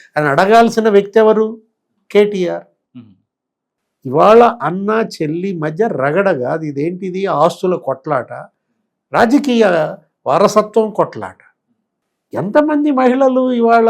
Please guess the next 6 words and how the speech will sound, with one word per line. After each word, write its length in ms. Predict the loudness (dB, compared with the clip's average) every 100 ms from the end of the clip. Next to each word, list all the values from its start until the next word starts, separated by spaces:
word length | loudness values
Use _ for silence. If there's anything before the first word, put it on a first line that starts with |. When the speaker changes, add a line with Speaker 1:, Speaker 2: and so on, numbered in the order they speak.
| 2
Speaker 1:
రాజకీయాల్లో 760 | 0 0 -2 -2 0 0 -2 0
రాటుదేలలేదు, 840 | -2 -2 -4 -2 -2 -2 -2 -2
రాణించలేదు? 640 | 0 -2 -2 -4 -4 -4 -10 _ _ _ _ _ _ _ _ _ _ _ _ _ _
ఇప్పుడు 180 | _ -6
తమిళనాడులో 680 | -2 2 2 2 2 2 0
స్టాలిన్ 500 | -2 -2 -2 -2